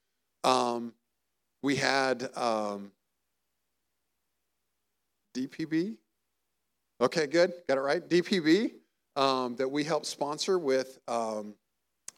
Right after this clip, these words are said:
uh, Second Chance Ministries. Y'all don't know this yet. <laughs> Names, me, not the greatest. But you wanna, you'll see us reach out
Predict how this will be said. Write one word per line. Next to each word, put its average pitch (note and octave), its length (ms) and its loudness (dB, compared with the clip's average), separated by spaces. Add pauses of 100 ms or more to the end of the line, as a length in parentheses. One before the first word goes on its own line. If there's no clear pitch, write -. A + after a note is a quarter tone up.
(280)
uh, G#2+ 440 -8
Second E3 340 2
Chance E3 380 -4
Ministries. F3+ 600 -4 (3000)
Y'all C#3+ 180 6
don't D3 180 -6
know C#3 180 4
this D3 260 0
yet. C#3+ 280 0 (120)
<laughs> - 100 -14
Names, C#3+ 520 -2
me, C#3+ 320 -2
not C3 320 -4
the A#2+ 60 -8
greatest. A2+ 520 -4 (1500)
But D#3+ 160 4
you E3+ 120 2
wanna, F#3 300 4
you'll E3 200 2
see G3 260 2
us - 240 0
reach E3+ 280 0
out D3 340 0